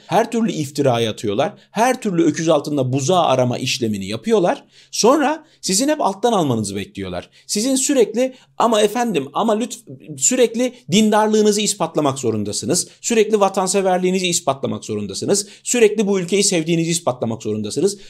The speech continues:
Sürekli onların size söylettirmek istediği cümleleri söylemek zorundasınız." Neden yapıyorlar bunu?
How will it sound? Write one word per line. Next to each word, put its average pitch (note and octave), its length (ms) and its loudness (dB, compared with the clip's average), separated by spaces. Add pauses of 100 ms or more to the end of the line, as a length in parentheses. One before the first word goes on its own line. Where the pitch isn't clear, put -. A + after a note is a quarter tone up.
Sürekli B3+ 380 -2
onların A3+ 640 6 (180)
size G#3+ 260 2
söylettirmek G#3+ 640 4
istediği G#3 300 -2
cümleleri G3+ 400 0
söylemek F#3+ 440 0
zorundasınız." G#2+ 600 -2
Neden F3 300 4
yapıyorlar B2 560 -2
bunu? D#4 300 -4